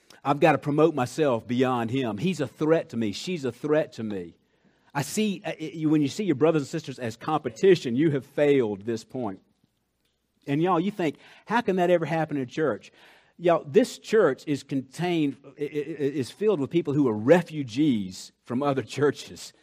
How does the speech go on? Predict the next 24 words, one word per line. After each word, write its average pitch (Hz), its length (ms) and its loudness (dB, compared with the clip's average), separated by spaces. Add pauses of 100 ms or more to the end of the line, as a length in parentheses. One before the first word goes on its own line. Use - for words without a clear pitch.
(520)
Most 147 420 4
of 139 80 -2
you 147 160 2
have 151 120 -2
seen 202 320 -2
this 107 200 -2
kind 98 240 -8
of 85 80 -16
thing. 82 360 -16
And 131 140 -6
it 135 80 -6
starts 139 360 -2
small 202 400 -2
a - 20 0
lot 214 220 -2
of - 20 -14
times, 202 320 -8
but 160 160 -2
it 147 140 0
ends 151 240 -2
up 165 200 -2
being 156 340 -2
huge 202 600 -8
sometimes. 92 840 -12